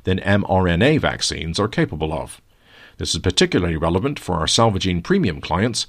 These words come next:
who have very high risk factors and therefore usually have weak T defense cell structures. The vector-based vaccines are preferable in their case. Unlike M R N A technology,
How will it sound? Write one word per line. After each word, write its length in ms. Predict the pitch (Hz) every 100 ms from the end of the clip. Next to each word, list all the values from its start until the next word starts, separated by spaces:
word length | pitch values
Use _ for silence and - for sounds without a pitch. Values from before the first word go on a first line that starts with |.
| - -
who 160 | 110 113
have 120 | 95
very 260 | 98 117 110
high 280 | 120 120
risk 320 | 98 123 - -
factors 580 | - - - - -
and 140 | 71 71
therefore 380 | 87 82 85 80
usually 340 | 87 85 87
have 220 | 95 82
weak 380 | 80 117 113 -
T 240 | - 104
defense 400 | 92 - 87 -
cell 240 | - 73 64
structures. 640 | - 71 - 60 - - - - -
The 100 | 82
vector-based 600 | 120 135 90 92 90 -
vaccines 680 | 90 76 - 147 71 58 80
are 120 | -
preferable 520 | - 139 67 - 55
in 120 | 69
their 180 | 90 78
case. 480 | - - - - - _ _ _ _ _ _ _ _ _ _ _ -
Unlike 520 | 151 190 80 71 - -
M 180 | 95
R 240 | 82 87 80
N 140 | 73
A 140 | 73 73
technology, 720 | 71 - 76 80 - 143